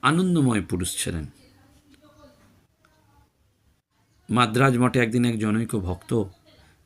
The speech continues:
একটা বড় থালা ভর্তি মিষ্টি নিয়ে শশী মহারাজের কাছে উপস্থিত হয়েছেন। শশী মহারাজ সেই থালাটা রাজা মহারাজের কাছে নিয়ে গিয়ে বললেন, "রাজা খাও।"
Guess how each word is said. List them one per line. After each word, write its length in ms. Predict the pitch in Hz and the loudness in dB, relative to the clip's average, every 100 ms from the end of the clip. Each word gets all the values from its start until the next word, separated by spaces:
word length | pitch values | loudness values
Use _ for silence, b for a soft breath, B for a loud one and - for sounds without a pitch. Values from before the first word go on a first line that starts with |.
| - | -12
একটা 220 | - 120 | -2 0
বড় 300 | 104 110 131 156 | 2 0 0 -2
থালা 260 | - 98 104 | -2 0 2
ভর্তি 320 | 113 123 - | 0 -4 -2
মিষ্টি 340 | 110 95 - | -2 -2 -4
নিয়ে 200 | 110 104 | -2 -2
শশী 280 | 90 110 - | -2 -4 0
মহারাজের 440 | 139 120 113 101 101 | 2 2 0 -2 -4
কাছে 240 | 98 107 | -6 -6
উপস্থিত 440 | 95 - - 95 | -6 -8 -8 -8
হয়েছেন। 260 | 80 - 85 - b b b b b b b | -10 -12 -18 -20 b b b b b b b
শশী 260 | 127 - | -2 2
মহারাজ 320 | 147 147 147 - | 4 6 4 2
সেই 180 | 147 | 0
থালাটা 400 | 123 107 117 127 | 2 2 2 2
রাজা 260 | 107 107 113 | 2 2 0
মহারাজের 400 | 113 113 113 120 | -2 -2 -2 -4
কাছে 220 | 123 - | -4 -4
নিয়ে 220 | 113 104 | 0 0
গিয়ে 100 | 104 | 0
বললেন, 220 | 110 117 110 | 0 0 0
"রাজা 260 | 90 92 | 0 -2
খাও।" 300 | 90 - 80 | -4 -8 -12